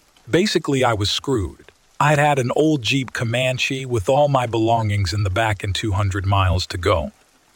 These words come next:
I borrowed twenty dollars from a friend for gas and started the trip. I got to a point that was thirty miles from home and was on empty.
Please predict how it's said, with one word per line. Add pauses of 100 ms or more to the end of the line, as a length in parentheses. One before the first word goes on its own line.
(400)
I
borrowed
twenty
dollars
from
a
friend
for
gas (220)
and
started
the
trip. (220)
I
got
to
a
point
that
was
thirty
miles
from
home
and
was
on
empty.